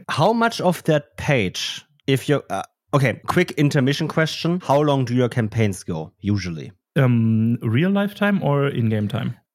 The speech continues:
Speaker 1: In-game level. <laughs>
Speaker 2: In-game level?
Speaker 1: Like, like, how far do the campaigns go?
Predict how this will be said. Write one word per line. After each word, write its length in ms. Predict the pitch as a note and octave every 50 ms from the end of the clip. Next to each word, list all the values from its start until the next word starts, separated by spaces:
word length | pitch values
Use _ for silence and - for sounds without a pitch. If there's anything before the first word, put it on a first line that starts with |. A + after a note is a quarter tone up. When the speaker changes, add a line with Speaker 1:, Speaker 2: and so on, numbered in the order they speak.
| _ _ -
Speaker 1:
In-game 560 | F3+ F3+ E3+ C#3 D#3+ D3+ D3+ D3+ D3 C#3+ C3+
level. 440 | B2 A#2+ B2 B2 B2+ G2+ F2+ D#2+ - - - - - D5+ - -
<laughs> 360 | - - E3 - - _ -
Speaker 2:
In-game 360 | D3 D3 D3+ C#3 C3 B2+ B2 A#2+
level? 360 | C3 C#3 D3 D#3+ E3+ E3+ F3 - - _ _ -
Speaker 1:
Like, 220 | C3 C#3+ C#3 - -
like, 160 | D#3+ D#3+ E3 -
how 180 | - G3 G#3+
far 440 | G#3+ - - - - D#3 D#3+ D#3+ D#3
do 120 | D3 C#3+ B2+
the 100 | B2 A2+
campaigns 520 | - C3+ B2 A2+ A2+ A#2+ G#2+ G2+ G2 G#2
go? 280 | F#2+ G2 F2 D#2 -